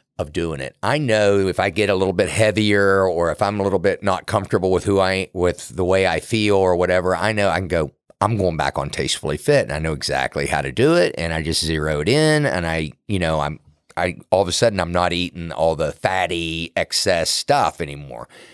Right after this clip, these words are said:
Now, all because I've done it doesn't mean that I don't fall off the wagon.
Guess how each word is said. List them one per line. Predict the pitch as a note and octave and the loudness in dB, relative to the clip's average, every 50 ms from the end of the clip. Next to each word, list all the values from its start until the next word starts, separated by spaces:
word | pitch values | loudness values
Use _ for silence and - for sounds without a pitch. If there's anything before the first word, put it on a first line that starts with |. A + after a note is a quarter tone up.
| - A#2+ | -8 -8
Now, | G#2 - | -8 0
all | - C3 D#3 | 2 2 2
because | C#3+ C#3+ - - C3+ B2 A#2 | 2 0 2 2 2 4 4
I've | A#2+ G#2 F2 D#2 | 2 0 2 2
done | B2 C3 C#3+ C#3 | 2 2 2 2
it | G#2+ E2 | 0 2
doesn't | F#2 G#2+ A2 A2 A2 G2+ | 2 2 2 2 -2 -4
mean | G#2+ A2+ A2 G#2 | -2 -4 -2 0
that | G#2 F#2+ | 0 0
I | F#2+ F#2+ | 0 2
don't | F2+ F2+ - - | 2 0 -2 -2
fall | - - G2+ G2 F#2+ F#2+ F2+ F2+ | 0 0 2 4 4 4 4 4
off | F2+ F2+ - - | 4 2 0 -2
the | - F2 | -4 -2
wagon. | E2+ F2 F2+ G#2 A2 A2 G#2 D#2+ C#2 C2 C2+ - | 0 0 2 2 2 2 0 -2 -6 -12 -14 -18